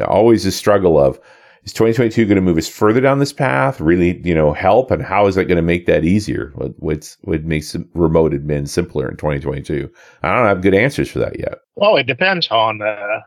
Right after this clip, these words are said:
Speaker 2: connectivity, of course,
Speaker 1: Mm-hmm.
Speaker 2: where your, uh, servers are, how you are connecting to your servers, if it's, uh, in a data center or next to you in a closet or something.
Speaker 1: Right.
Speaker 2: And, um,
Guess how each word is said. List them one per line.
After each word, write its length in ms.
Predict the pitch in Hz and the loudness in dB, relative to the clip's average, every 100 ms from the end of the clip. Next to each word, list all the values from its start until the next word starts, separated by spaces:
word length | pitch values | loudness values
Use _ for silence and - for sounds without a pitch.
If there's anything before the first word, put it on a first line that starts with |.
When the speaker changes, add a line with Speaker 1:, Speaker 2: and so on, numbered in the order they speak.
| _ _ | _ _
Speaker 2:
connectivity, 600 | 156 123 127 139 131 107 | -4 -2 -4 -6 -6 -8
of 100 | - - | -8 -4
course, 320 | 113 110 - | -2 0 0
Speaker 1:
Mm-hmm. 100 | 127 | 2
Speaker 2:
where 320 | 123 117 113 | 2 4 2
your, 320 | 110 113 104 - 113 | 2 2 0 -2 -4
uh, 60 | 107 | 0
servers 500 | - 139 131 104 - | 2 2 0 -2 0
are, 260 | 98 92 - _ _ _ - | 2 0 -2 _ _ _ -2
how 160 | 123 | 2
you 160 | 120 113 | 4 2
are 80 | 110 | 0
connecting 500 | 120 117 117 120 110 | -2 -2 -2 -4 0
to 140 | 120 | 0
your 100 | 117 | 2
servers, 580 | 104 113 113 113 - - _ | 2 2 2 2 0 0 _
if 180 | 120 113 | -2 0
it's, 320 | 113 - - | -2 0 0
uh, 320 | 113 107 101 95 _ _ | 2 4 2 0 _ _
in 100 | 139 | -2
a 80 | 123 | 0
data 240 | 120 160 | 0 0
center 380 | - 107 101 104 - _ _ _ | 0 -2 -2 -4 -6 _ _ _
or 160 | 117 117 | -2 0
next 320 | 120 123 - | 0 -2 -2
to 80 | 123 | 0
you 180 | 120 104 | 2 0
in 160 | 104 | -2
a 60 | 101 | 0
closet 420 | 123 98 98 - | 2 2 -2 -6
or 60 | 95 | -2
something. 480 | - 95 - 98 - - | -2 -2 -4 -6 -4 0
Speaker 1:
Right. 240 | 71 67 - _ 123 | 0 0 -8 _ -2
Speaker 2:
And, 320 | 117 101 104 _ 98 | 0 -2 -6 _ 0
um, 300 | 98 98 | 0 0